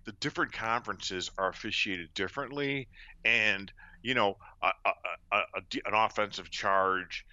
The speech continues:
is called more in the, in the, uh, in the Big East than would be in the Big Ten.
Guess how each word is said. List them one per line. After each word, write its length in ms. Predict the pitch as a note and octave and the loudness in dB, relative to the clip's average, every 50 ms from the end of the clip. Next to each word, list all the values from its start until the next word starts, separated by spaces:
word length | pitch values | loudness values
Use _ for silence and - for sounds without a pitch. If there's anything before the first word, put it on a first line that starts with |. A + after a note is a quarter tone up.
| - - - G#2+ | -20 -12 -6 -4
is 200 | G#2 G2+ - - | -4 -2 -4 -4
called 420 | - - A#2 G#2+ G2+ F#2+ F#2+ F#2+ F#2 | -4 0 2 2 4 2 2 0 -4
more 640 | G2+ G2 G2 G2 F#2+ F#2+ F#2+ F#2 F#2 F2 E2+ - - - - - - - - - | -8 -8 -4 -2 2 4 4 4 4 2 0 -4 -14 -20 -20 -20 -20 -12 -6 -4
in 100 | A2 G#2+ | -2 2
the, 200 | G2+ G2+ G2+ G2 F#2 - | 4 4 4 4 2 -2
in 160 | G#2+ G2+ G2+ | -6 -6 -6
the, 280 | F#2+ F#2 F#2+ F2+ F2 E2 | -6 -6 -4 -2 0 2
uh, 260 | E2 D#2+ D#2 D#2 D#2 - - - - - _ - - | 2 2 2 0 -2 -4 -10 -18 -20 -20 _ -12 -6
in 80 | A2 G2+ | -4 -4
the 80 | G2+ | -2
Big 260 | F#2 A2 A#2 A2 F2+ F2+ | 2 4 4 4 4 2
East 500 | G2 G#2 G#2 G2+ F#2 - - - - - - - - - | 2 2 2 2 0 -2 -4 -6 -8 -10 -18 -20 -10 -4
than 200 | - G#2+ G2+ G#2 | -2 -2 0 2
would 180 | G#2 G#2 G2+ - | 0 0 0 0
be 120 | G2 F#2 | -4 -4
in 100 | F#2 E2+ | -4 -4
the 80 | F2 F2 | -4 -4
Big 260 | - G2 F2+ E2+ - | 0 0 -2 0 -2
Ten. 340 | - - F#2+ E2 D#2 C#2+ | -2 0 2 2 2 0